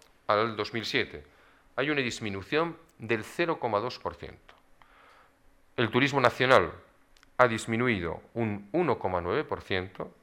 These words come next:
y el turismo extranjero, a diferencia de lo que ha pasado con el mes de diciembre, luego haré una explicación, ha aumentado un uno coma ocho por ciento. Conclusiones. La primera, consolidamos la cifra de siete millones de visitantes.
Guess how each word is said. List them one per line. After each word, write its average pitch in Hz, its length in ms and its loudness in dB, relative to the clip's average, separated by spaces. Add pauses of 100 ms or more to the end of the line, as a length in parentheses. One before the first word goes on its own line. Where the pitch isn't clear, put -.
(240)
y 127 120 4
el 143 100 0
turismo 101 340 -2
extranjero, 104 600 0 (520)
a 90 100 -2
diferencia 104 340 -2
de 87 60 0
lo 87 60 -4
que - 60 -6
ha 90 60 -2
pasado 98 280 -2
con 82 100 -6
el 82 60 -6
mes 85 120 -8
de - 80 -10
diciembre, 123 420 -6 (100)
luego 92 160 -4
haré 87 140 0
una 85 140 -6
explicación, 104 500 -4 (800)
ha - 60 2
aumentado 135 800 6
un 107 200 -4
uno 147 300 -4
coma 98 200 -2
ocho 104 300 -6
por 87 200 -6
ciento. - 340 -6 (720)
Conclusiones. 131 760 4 (480)
La 113 100 6
primera, 113 380 4 (220)
consolidamos 147 580 6
la 139 80 4
cifra 165 560 2
de 110 140 -6
siete 139 260 -4
millones 131 240 -4
de 120 80 -6
visitantes. 92 720 -4